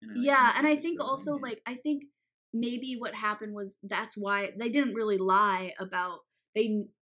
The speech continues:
Speaker 2: they thought they were gonna name it Annihilation. That's why they made up all these things about how it wasn't going to be in any other Marvel movie and blah, blah, blah,
Speaker 1: Yeah,
Speaker 2: blah.
Speaker 1: yeah.
Speaker 2: But then they just decided
Speaker 1: Last minute.
Speaker 2: last minute to change it. I think that's what happened. I honestly think so too.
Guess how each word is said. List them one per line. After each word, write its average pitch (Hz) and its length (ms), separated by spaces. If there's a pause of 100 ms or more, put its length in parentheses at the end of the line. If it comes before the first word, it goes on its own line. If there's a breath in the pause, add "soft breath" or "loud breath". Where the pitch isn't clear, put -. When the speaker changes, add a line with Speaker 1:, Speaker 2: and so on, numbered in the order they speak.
(140)
Speaker 2:
they 214 140
thought 226 240
they 226 80
were 208 60
gonna 214 120
name 196 180
it 185 60
Annihilation. 185 720
That's 185 180
why 185 100
they 185 120
made 180 220
up 180 140
all 185 80
these 180 220
things 185 240
about 185 160
how 180 160
it 180 160
wasn't 185 260
going 180 220
to 185 80
be 175 480
in 180 100
any 180 180
other 180 120
Marvel 180 240
movie 214 300
and 190 100
blah, 180 280
blah, 175 120
blah, 180 80
Speaker 1:
Yeah, 180 60
Speaker 2:
blah. 202 220
Speaker 1:
yeah. 190 40 (120)
Speaker 2:
But 208 200
then 214 160
they 208 140
just 190 260
decided 180 680 (380)
Speaker 1:
Last - 220
minute. 98 220 (100)
Speaker 2:
last 101 260
minute 190 220
to 190 80
change 180 280
it. - 100
I 214 80
think 302 180
that's 339 160
what 247 100
happened. 233 300
I 196 80
honestly 214 320
think 190 220
so 180 240
too. 185 320